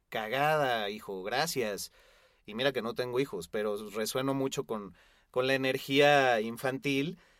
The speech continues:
y empezando a sonreír, muchos ejercicios incluso para salir de la depresión es que tú te forces una, una sonrisa, ¿no? Eh, y que eso empieza a liberar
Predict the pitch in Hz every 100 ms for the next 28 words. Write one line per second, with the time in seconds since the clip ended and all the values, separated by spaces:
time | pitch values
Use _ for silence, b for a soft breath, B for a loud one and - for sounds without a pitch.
0 | b b - 120 123 120 120 120 117 117
1 | _ _ _ - 127 135 135 156 160 -
2 | 127 117 120 127 139 - - 131 165 214
3 | 202 127 117 113 147 135 104 - 139 147
4 | 110 98 107 110 127 131 123 113 113 107
5 | 104 120 135 - 101 - 170 139 - 120
6 | 117 113 113 107 101 90 - 101 92 92
7 | 90 143 - 87 90 - _ B B B
8 | B B _ 98 92 95 139 110 - 110
9 | 117 113 110 113 120 127 120 120 139 117
10 | 107 110 117 113